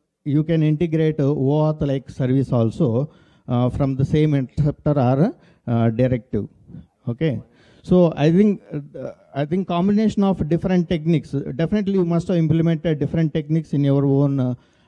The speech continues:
application development also. Uh, I'm, uh, very happy to hear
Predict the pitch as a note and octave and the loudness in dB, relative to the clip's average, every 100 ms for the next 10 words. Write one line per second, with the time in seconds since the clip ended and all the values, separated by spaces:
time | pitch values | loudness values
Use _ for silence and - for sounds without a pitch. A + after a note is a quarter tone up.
0 | - A#2+ C#3+ D3+ D3+ C#3+ C3+ C3 C3 B2 | -6 -2 0 0 0 2 2 0 0 -2
1 | A#2 A#2+ B2 G#3 C4 - _ _ _ _ | 0 -2 -2 -2 -2 -6 _ _ _ _
2 | _ A#2+ A#2 B2 A#2+ - - - B2 C3 | _ 0 0 -2 -4 -10 -20 -8 -4 -4
3 | B2+ - _ B2 A#2+ A2+ A2+ A2+ B2 D3 | -4 -8 _ -10 -8 -8 -8 -6 -2 0
4 | D3 C#3+ E3 D#3+ D#3 C3+ D#3 E3+ | 0 -2 -2 0 0 0 0 0